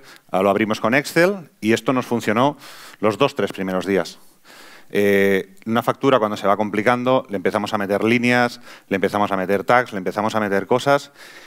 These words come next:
y el Excel, eh, como herramienta, eh, nos encanta a todos. Tenemos una cultura de Excel muy grande en España, pero no llega a todo.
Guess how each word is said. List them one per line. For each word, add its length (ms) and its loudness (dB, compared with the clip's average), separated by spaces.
y 200 2
el 380 0
Excel, 540 2
eh, 420 -2
como 200 -2
herramienta, 580 2
eh, 100 -8
nos 160 -6
encanta 380 0
a 80 2
todos. 400 0
Tenemos 680 -2
una 180 0
cultura 320 2
de 100 2
Excel 540 0
muy 160 -2
grande 280 4
en 40 2
España, 420 0
pero 300 4
no 160 0
llega 240 4
a 60 -2
todo. 320 -4